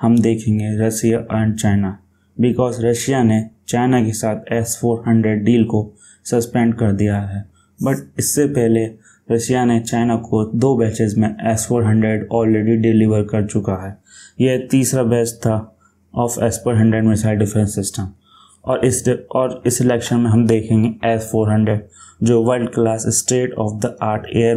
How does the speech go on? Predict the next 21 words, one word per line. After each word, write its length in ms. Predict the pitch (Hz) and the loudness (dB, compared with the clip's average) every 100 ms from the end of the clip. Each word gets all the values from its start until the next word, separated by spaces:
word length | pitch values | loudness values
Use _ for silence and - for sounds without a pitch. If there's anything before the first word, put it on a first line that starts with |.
| 113 | 2
missile 320 | 110 110 110 | 2 0 0
defense 320 | 104 117 113 - | 0 0 0 0
system 360 | 104 - 110 101 | -2 0 -2 -2
है। 120 | 98 98 _ _ _ _ - - _ - | -4 -8 _ _ _ _ -20 -20 _ -4
इस, 220 | 131 - | -4 -2
और 220 | - 127 | -2 0
इसके 240 | 127 - 139 120 | 0 0 0 2
बारे 180 | 123 123 | 0 0
में 140 | 120 | 2
भी 100 | 123 | 2
जानेंगे 520 | 113 117 107 110 110 | 2 0 2 4 4
और 200 | 113 117 | 2 0
देखेंगे 540 | 113 110 117 117 110 110 | 0 0 0 2 2 0
कि 160 | 110 117 | 0 0
रशिया 320 | 107 - 113 | 0 2 2
ने 100 | 113 | 2
आखिर 280 | 107 101 110 104 | 0 0 0 -2
क्यों 160 | 120 117 110 | 0 0 0
ऐसा 240 | 107 - 104 | -2 -2 -4
किया। 320 | - 101 90 - _ _ _ _ _ | -4 -8 -8 -12 _ _ _ _ _
So, 180 | - 120 | -4 -2